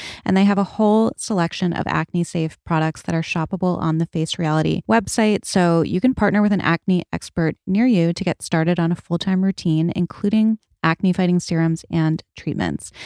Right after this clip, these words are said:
So visit face reality skincare dot com, and you can take their skin quiz and choose a certified acne expert near you to jumpstart your way to clear skin.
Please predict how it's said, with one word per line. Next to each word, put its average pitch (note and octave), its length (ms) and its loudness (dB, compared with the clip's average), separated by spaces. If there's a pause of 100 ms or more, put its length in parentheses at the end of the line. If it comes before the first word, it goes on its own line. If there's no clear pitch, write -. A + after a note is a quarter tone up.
(200)
So G#3 160 2
visit F#3 400 2 (160)
face G3 380 0
reality F#3+ 480 2
skincare F3 500 -2
dot E3 180 0
com, F3+ 480 0 (260)
and G3 120 4
you G#3 60 2
can C#4+ 100 4
take - 220 0
their G3+ 340 2
skin F3 320 0
quiz E3 400 0
and E3+ 100 0
choose F#3+ 520 -2
a D#3+ 160 -2
certified F3 580 -2
acne E3+ 340 -2
expert - 460 -4
near G#3+ 180 4
you G3 360 4
to - 120 -6
jumpstart F3 560 -2
your F#3+ 140 -2
way D#3+ 380 0
to E3+ 120 -8
clear D#3 380 -4
skin. - 480 -6